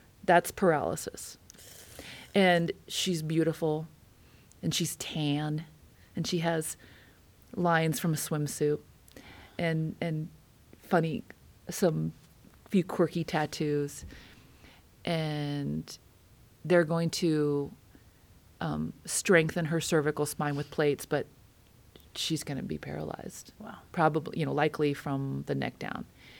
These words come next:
Speaker 1: And there's still glass and dirt in her hair, and you're prone for this surgery, so you're face down. And, and I just remember thinking, like, "God, she doesn't even know that I,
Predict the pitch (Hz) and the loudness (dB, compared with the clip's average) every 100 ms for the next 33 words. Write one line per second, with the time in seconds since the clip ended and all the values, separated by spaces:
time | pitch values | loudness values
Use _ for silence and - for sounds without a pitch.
0 | - - 175 160 151 156 - - - - | -18 -4 0 0 0 -4 -10 -20 -16 2
1 | 180 - - 185 160 156 156 143 156 156 | 2 2 6 6 6 4 4 6 6 2
2 | - 147 147 151 - 151 147 143 143 139 | 0 -2 2 4 4 0 -4 -2 -2 -2
3 | 147 - - - - - 165 160 - - | -4 -10 -20 -20 -10 -2 0 0 -4 0
4 | 156 147 143 185 214 - 160 165 - 151 | 2 2 2 0 0 0 0 0 0 0
5 | 160 175 156 147 - 151 147 - 147 139 | 0 0 0 -2 -2 0 0 -2 -4 -2
6 | 143 180 - - - - - - 156 147 | -2 -4 -6 -20 -20 -20 -10 -2 0 0
7 | 147 147 - - - - - - - _ | -2 -4 -10 -20 -20 -20 -20 -20 -20 _
8 | _ - 185 190 208 196 190 196 170 160 | _ -2 2 4 4 2 4 0 0 -4
9 | 160 - - - - - - - - - | -6 -8 -12 -20 -20 -20 -20 -20 -20 -20
10 | - - - - 180 - 175 - - 185 | -20 -20 -20 -10 -6 -4 -6 -6 -4 -2
11 | 190 185 185 165 160 151 151 180 175 139 | -4 -2 -2 -2 -2 -2 -2 -4 -6 -8
12 | - - - - - 165 - - | -12 -20 -20 -20 -8 -8 -2 -4